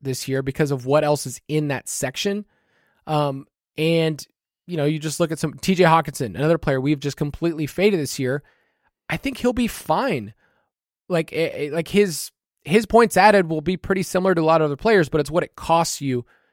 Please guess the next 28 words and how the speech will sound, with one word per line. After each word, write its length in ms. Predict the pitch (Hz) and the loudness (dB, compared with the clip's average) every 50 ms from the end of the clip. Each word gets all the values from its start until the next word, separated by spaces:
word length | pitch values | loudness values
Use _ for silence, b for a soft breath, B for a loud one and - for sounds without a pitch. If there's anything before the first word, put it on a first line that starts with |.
| _ _ | _ _
to 100 | - 147 | -8 -6
take 300 | 135 - 165 160 143 - | -4 0 0 -2 0 -2
him. 100 | 123 117 | -8 -8
So 360 | - - - 151 139 123 - _ _ _ _ _ _ _ _ _ _ _ _ _ _ _ _ _ - | -8 0 2 2 2 2 0 _ _ _ _ _ _ _ _ _ _ _ _ _ _ _ _ _ -16
your 500 | - 135 151 185 202 214 233 240 233 226 | -10 -2 4 6 8 10 10 10 8 6
pick 380 | 214 - - 180 196 190 - - | 4 0 0 0 0 0 -2 -8
is 160 | 151 139 - | -12 -10 -6
probably 340 | - 190 175 175 165 175 160 | 0 2 2 2 2 2 -2
who 220 | - 180 175 160 | 0 -2 -4 -2
we 160 | 147 160 156 | 0 -2 -2
felt 260 | - - 160 135 - | 0 0 -2 -2 -2
strongest 580 | - - - 170 160 165 175 175 180 165 - - | -6 -6 0 2 2 2 2 2 0 -2 -2 -2
on 300 | 165 165 165 160 160 156 | 0 0 2 0 0 -2
from 160 | - - 147 | -6 -6 -6
the 80 | 139 131 | -4 -2
very 240 | 127 147 160 175 175 | 0 0 2 2 0
beginning, 540 | 156 147 135 156 160 165 165 165 160 147 _ _ _ _ _ _ _ _ _ - | 0 -2 -2 -2 0 0 0 -2 -4 -6 _ _ _ _ _ _ _ _ _ -8
and 580 | 139 143 139 139 135 139 139 135 135 127 - - _ _ _ _ _ - | -4 -4 -2 -2 -2 -2 -2 -2 -4 -6 -10 -14 _ _ _ _ _ -16
hopefully 540 | - - - 196 - - - 175 180 170 | -6 -2 -2 -2 -2 -2 -6 -2 -2 0
the 60 | 156 151 | -2 -2
Foot 180 | - 160 - | -4 -6 -8
Clan 180 | - - 147 135 | -4 -4 -4 -2
has 160 | 139 139 139 | -4 -4 -6
a 40 | 127 | -8
ton 220 | - - 139 131 | -8 -6 -6 -4
of 60 | 123 | -4
this 160 | 120 120 - - | -6 -6 -8 -8
guy. 240 | - 113 101 101 | -10 -10 -10 -10